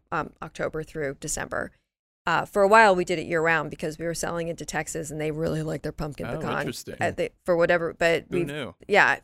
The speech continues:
Speaker 1: I know, right? Well, pecans grow there,
Speaker 2: Yeah,
Speaker 1: so.
Speaker 2: I guess, yeah, the pecans make sense.
Speaker 1: So, but, uh, we, we've kept that now seasonal because it
Speaker 2: Yeah.
Speaker 1: gets overwhelming. And, um, and, you know, our little character's just, like, holding a pumpkin pie
Speaker 2: Yeah.
Speaker 1: kind of thing. Uh, so it's, it channels the flavors of fall.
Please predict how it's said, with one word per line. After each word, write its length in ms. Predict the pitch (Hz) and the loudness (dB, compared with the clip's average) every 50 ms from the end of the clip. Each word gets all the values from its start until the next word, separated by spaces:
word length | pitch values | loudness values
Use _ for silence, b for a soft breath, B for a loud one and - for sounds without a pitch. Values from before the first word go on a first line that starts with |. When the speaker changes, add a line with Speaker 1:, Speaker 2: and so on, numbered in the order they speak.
| - | -6
Speaker 1:
I 120 | - 180 175 | -6 -4 -2
know, 280 | 175 180 160 156 147 - | 0 0 -2 -2 -2 -2
right? 240 | 170 180 196 196 - - | -2 -2 -2 -2 -4 -2
Well, 180 | 202 190 180 | 0 0 0
pecans 540 | 180 - - - 220 165 165 160 160 - - - | 0 -6 -10 -8 -6 -4 -4 -4 -6 -10 -14 -10
grow 200 | - 170 165 151 | -8 -8 -6 -6
there, 220 | 160 170 185 185 - | -8 -8 -8 -4 2
Speaker 2:
Yeah, 180 | 180 196 180 | 4 6 6
Speaker 1:
so. 40 | 175 | 6
Speaker 2:
I 80 | 175 180 | 6 4
guess, 240 | 175 180 170 - - | 2 -2 -4 -2 0
yeah, 160 | 139 120 113 | 2 2 2
the 80 | 113 117 | 0 -2
pecans 440 | - - - - 123 117 107 101 | -8 -10 -8 -6 -6 -6 -6 -8
make 180 | - 80 82 - | -12 -16 -16 -14
sense. 260 | - - 78 80 _ - | -16 -16 -16 -16 _ -4
Speaker 1:
So, 340 | - - 254 233 208 202 185 | 4 6 6 8 8 6 4
but, 300 | - - 196 190 190 - | 6 6 6 6 6 4
uh, 200 | 185 165 165 151 | 2 2 2 2
we, 220 | - 196 196 147 - | 2 0 0 0 0
we've 180 | 196 202 190 - | 0 0 2 4
kept 200 | 247 175 180 - | 2 0 2 2
that 140 | 170 127 | -2 0
now 120 | 156 156 143 | 0 -2 -2
seasonal 440 | 156 - - 156 147 156 139 135 147 | -2 -4 -6 -6 -4 -4 -6 -8 -6
because 280 | 165 156 - 160 151 | -8 -10 -10 -10 -10
it 80 | 156 156 | -8 -8
Speaker 2:
Yeah. 60 | - | -8
Speaker 1:
gets 120 | - - | -8 -8
overwhelming. 680 | 160 151 147 151 147 151 151 147 147 165 175 - - - - - | -8 -10 -10 -10 -10 -8 -10 -8 -8 -10 -10 -10 -12 -12 -6 -4
And, 360 | 185 180 175 170 165 165 170 | -2 0 0 0 -2 -2 -2
um, 380 | 170 156 151 147 147 160 160 - _ _ _ - - - | -2 -2 -2 -2 -6 -8 -10 -14 _ _ _ -20 -10 -2
and, 320 | - 185 170 165 160 156 - | 0 2 2 2 0 -4 -6
you 100 | - 196 | -2 0
know, 80 | 185 160 | 0 2
our 100 | 160 170 | 2 2
little 160 | 156 165 160 | 2 0 -2
character's 440 | 165 - 170 151 160 - 160 156 - | -2 -4 -6 -6 -6 -8 -10 -12 -10
just, 200 | 156 151 - - | -10 -8 -8 -8
like, 140 | - - - | -10 -12 -12
holding 220 | - 156 - - | -12 -12 -10 -10
a 40 | - | -8
pumpkin 360 | - - 165 165 - 147 147 | -8 -8 -8 -8 -10 -14 -14
pie 180 | - 160 147 143 - | -14 -14 -14 -14 -14
Speaker 2:
Yeah. 60 | - | -14
Speaker 1:
kind 140 | - - - | -12 -12 -12
of 80 | - | -10
thing. 300 | - - 147 160 175 - - - | -8 -8 -8 -8 -10 -8 0 4
Uh, 240 | 202 185 180 180 180 | 6 8 8 6 4
so 200 | 185 - 233 220 | 2 0 0 0
it's, 140 | 226 - - - - - | 0 0 -4 -10 -6 2
it 160 | - 233 - | 2 2 2
channels 340 | - - 254 214 202 190 170 | 2 0 2 2 2 0 -2
the 60 | 180 | -4
flavors 380 | - - 156 151 - 160 151 - | -6 -6 -6 -6 -6 -8 -10 -10
of 80 | 151 _ - | -14 _ -8
fall. 320 | 151 135 135 147 170 170 | -6 -6 -4 -6 -6 -10